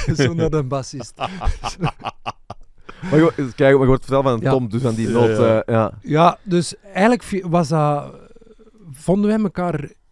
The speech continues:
Speaker 1: redelijk snel.
Speaker 3: Ja.
Speaker 1: Ehm, en dan, dan komen er wel,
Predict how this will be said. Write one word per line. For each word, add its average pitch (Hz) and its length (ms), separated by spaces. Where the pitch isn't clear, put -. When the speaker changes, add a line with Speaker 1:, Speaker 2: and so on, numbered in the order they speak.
Speaker 1:
redelijk 165 460
snel. 120 520
Speaker 3:
Ja. 127 100
Speaker 1:
Ehm, 123 520
en 170 200
dan, 151 340
dan 135 240
komen 135 220
er 113 60
wel, 104 220